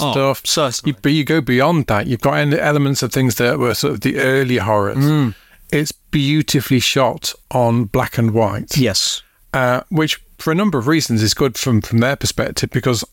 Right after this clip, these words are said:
Speaker 2: on a, a short budget, you're not going to necessarily be able to utilise some of the big lenses, but what they do, they kind of, they have this beautiful setting,
Speaker 1: Hmm.
Speaker 2: and they use it extremely well. The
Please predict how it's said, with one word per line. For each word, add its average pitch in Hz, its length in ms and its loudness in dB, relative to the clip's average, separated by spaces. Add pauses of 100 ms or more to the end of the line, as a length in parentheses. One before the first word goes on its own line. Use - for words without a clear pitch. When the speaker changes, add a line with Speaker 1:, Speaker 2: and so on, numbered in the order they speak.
Speaker 2:
on 147 160 0
a, 139 280 -2 (500)
a 127 120 2
short 127 340 -2
budget, 135 340 0
you're 123 180 0
not 139 240 0
going 127 200 0
to 123 100 -2
necessarily 120 500 0
be 117 140 0
able 117 200 0
to 117 300 -2 (160)
utilise 120 580 2
some 127 160 0
of 117 80 0
the 113 80 0
big 123 220 0
lenses, 120 500 0
but 117 160 0
what 131 200 2
they 123 140 -2
do, 139 400 2
they 110 160 0
kind 123 320 0
of, 104 220 -6 (140)
they 131 100 0
have 123 200 0
this 107 180 0
beautiful 127 800 0
setting, 127 600 -2
Speaker 1:
Hmm. 135 280 0
Speaker 2:
and 139 220 0
they 123 60 2
use 120 360 0
it - 80 -2
extremely 143 680 0
well. 110 420 0 (720)
The 117 480 2